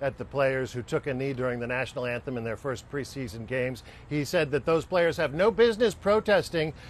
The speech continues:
when they make a fortune doing what they love, and he said, quote, "Be happy, be cool.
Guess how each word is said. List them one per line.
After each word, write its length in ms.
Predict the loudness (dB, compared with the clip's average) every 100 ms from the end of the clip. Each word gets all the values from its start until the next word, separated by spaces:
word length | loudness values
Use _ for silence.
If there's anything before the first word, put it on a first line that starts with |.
| -4
when 160 | 2 4
they 100 | 4
make 220 | 4 4
a 60 | 2
fortune 500 | 6 6 6 0 0
doing 320 | 2 2 2
what 160 | 2
they 160 | 2 2
love, 300 | 4 4 2
and 80 | -2
he 80 | -2
said, 320 | 0 0 4
quote, 260 | 6 6 2 -8 -2
"Be 160 | 2 2
happy, 420 | 4 2 2 0
be 320 | -2 0 0 -2
cool. 480 | -2 2 4 2